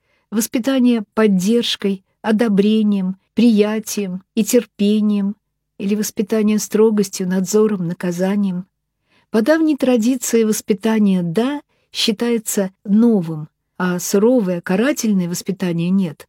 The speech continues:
старым, обычным, естественным. По одному исследованию, проведённому в С Ш А, старого воспитания придерживается более половины родителей, нового — меньше половины, хотя вот что интересно,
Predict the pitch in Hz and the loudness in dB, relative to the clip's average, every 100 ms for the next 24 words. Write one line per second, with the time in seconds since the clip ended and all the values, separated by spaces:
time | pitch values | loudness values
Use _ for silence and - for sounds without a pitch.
0 | _ _ - - 214 208 196 190 190 _ | _ _ -16 -4 0 0 0 -2 -4 _
1 | - 226 202 165 - - 180 185 _ _ | -4 -2 0 -2 -2 -4 -4 -4 _ _
2 | 294 320 - 160 165 - 190 185 190 - | -2 -2 -2 -6 -6 -6 -4 -2 -2 -6
3 | _ _ _ _ - 220 220 247 240 247 | _ _ _ _ -2 2 4 4 4 4
4 | 233 - 247 247 220 214 208 208 220 208 | 2 0 0 0 2 2 2 0 0 2
5 | 233 220 214 208 196 190 - 220 - 214 | 2 2 2 2 0 -2 0 0 0 -2
6 | 220 240 262 - - 277 311 311 277 262 | -2 -4 -6 -10 -4 0 2 2 2 0
7 | 226 - 233 - 247 247 226 226 226 220 | -2 -4 -4 -2 0 2 2 0 -2 -4
8 | 202 196 233 233 233 220 214 - 208 196 | -2 0 2 0 2 0 0 -2 -2 -2
9 | - 175 240 254 240 - 202 190 202 196 | -4 2 4 4 0 2 2 2 2 2
10 | 190 175 170 170 - 175 165 - _ - | 0 -2 -4 -6 -6 -4 -4 -6 _ 0
11 | 214 269 320 190 175 170 _ - 269 214 | 2 2 2 0 -2 -8 _ -2 2 2
12 | - 165 185 185 196 180 175 170 _ _ | 0 -6 -4 -2 -2 -2 -4 -8 _ _
13 | _ _ 233 220 226 214 190 196 220 - | _ _ -6 -2 -2 -2 -4 -2 -2 -2
14 | 185 190 190 175 - 180 170 | -2 -2 -2 -4 -4 -10 -12